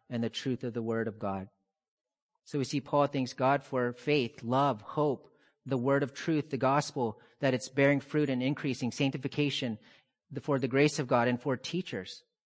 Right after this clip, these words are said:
This is where Paul's mind goes when he gives thanks to God. And we see in verse four and five that Paul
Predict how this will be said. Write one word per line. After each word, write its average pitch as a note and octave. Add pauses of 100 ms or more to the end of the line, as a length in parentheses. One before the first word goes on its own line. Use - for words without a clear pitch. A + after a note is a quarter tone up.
(1700)
This D3
is D#3+
where D3
Paul's D3
mind B2+ (460)
goes B2+
when B2
he B2
gives A#2+
thanks A#2
to B2+
God. A2 (1500)
And C3
we C3+
see D3+
in C3+
verse B2+
four C#3+
and B2
five B2+
that A#2+
Paul B2+